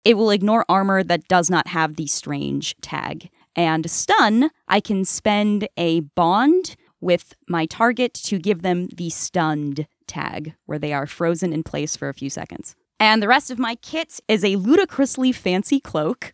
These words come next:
a musical instrument, a collection of letters from secret admirers and old flames. I have to imagine that in the, like, couple of weeks that I've been in this world, I've tried to get onto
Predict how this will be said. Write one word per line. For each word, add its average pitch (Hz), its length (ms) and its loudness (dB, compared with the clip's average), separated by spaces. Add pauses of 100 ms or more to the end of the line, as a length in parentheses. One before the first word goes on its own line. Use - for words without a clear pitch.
(140)
a 208 220 0
musical 262 440 2
instrument, 196 640 2 (220)
a 240 80 4
collection 254 460 2
of 240 140 -2
letters 214 380 2
from 220 140 -2
secret 240 380 -4
admirers 208 680 -2
and 202 260 -4
old 202 300 -2
flames. 185 680 0
I 220 120 4
have 294 260 2
to 339 140 -4
imagine 196 600 0 (340)
that 185 440 4 (120)
in 220 200 2
the, 208 140 -2
like, 170 340 0
couple 247 320 2
of 196 160 -2
weeks 185 280 -6
that 208 100 2
I've 180 120 2
been 175 140 -2
in 180 100 -2
this 175 200 -4
world, 180 380 2
I've 160 160 0
tried 180 320 2
to 214 60 -2
get 170 240 0
onto 180 440 -2